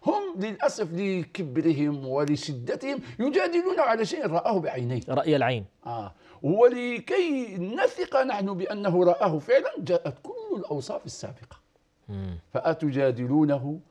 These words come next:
Speaker 1: وتمارون لتغلبوه على ما يرى من جبريل، من سدرة المنتهى، من كذا ومن كذا.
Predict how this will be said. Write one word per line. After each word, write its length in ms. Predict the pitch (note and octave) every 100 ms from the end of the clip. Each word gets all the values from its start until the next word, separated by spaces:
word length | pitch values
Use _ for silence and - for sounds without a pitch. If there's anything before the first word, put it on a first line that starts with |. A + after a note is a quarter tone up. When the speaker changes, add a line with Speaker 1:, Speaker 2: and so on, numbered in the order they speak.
| -
Speaker 1:
وتمارون 800 | B2 B2 C3+ B2 A#2+ A#2 C#3+ C#3+
لتغلبوه 1040 | C3+ F#3+ C#4+ G#3+ F#3+ G#3+ A3+ D4+ A#3+ G#3+ C#3
على 380 | E3+ A3+ A#3+ A3
ما 120 | G#3+
يرى 320 | G#3 A3+ A3+
من 220 | G3+ F#3+ E3
جبريل، 600 | F#3 E3 F3 G3 G3+ D#3
من 180 | D3+ D#3
سدرة 440 | - F3 F#3 F#3
المنتهى، 480 | F3+ E3 F#3 F3 F3+
من 180 | F3 G3+
كذا 240 | G#3 F#3+
ومن 200 | G3 G3
كذا. 280 | F#3+ C#4+ D#4+